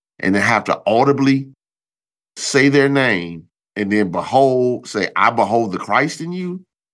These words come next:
Oh my God, it brought up so much resistance. I love that type of work, though,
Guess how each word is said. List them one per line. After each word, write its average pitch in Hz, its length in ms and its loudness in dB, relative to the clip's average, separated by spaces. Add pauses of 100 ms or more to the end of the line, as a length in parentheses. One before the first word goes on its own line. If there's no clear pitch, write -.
(540)
Oh 113 120 0
my 98 140 -2
God, 87 300 -2
it 82 80 -8
brought 82 220 -4
up 76 100 -10
so 67 160 -6
much 69 240 -8
resistance. 67 460 -14 (880)
I - 140 -2
love 110 400 4
that 90 180 -2
type 78 240 -6
of 76 80 -10
work, 71 340 -8
though, 57 300 -8